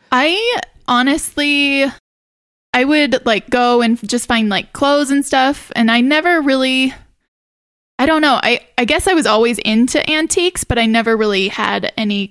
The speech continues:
collections until I was, like, fifteen, sixteen. And then I was, I s-, once I had my own money, my own job, I would start going to thrift stores, and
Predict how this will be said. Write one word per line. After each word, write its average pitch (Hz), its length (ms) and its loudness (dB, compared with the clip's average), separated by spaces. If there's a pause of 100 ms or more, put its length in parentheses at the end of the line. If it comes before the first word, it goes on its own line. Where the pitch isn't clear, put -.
collections 214 760 -4
until 214 580 -2
I 113 120 0
was, - 220 -4
like, - 280 -6 (220)
fifteen, 220 600 -2
sixteen. 269 720 -6 (500)
And 220 100 2
then 254 100 2
I 247 180 2
was, 240 280 0
I 240 140 0
s-, - 260 -2
once 247 220 -2
I 262 60 2
had 247 160 0
my 202 160 0
own 190 120 -4
money, 220 240 2
my 220 160 0
own 190 140 -4
job, 196 340 0
I 190 100 -2
would 185 140 -4
start - 260 -2
going 202 240 -4
to 226 200 -6
thrift - 280 -6
stores, 202 440 -4
and 196 240 -6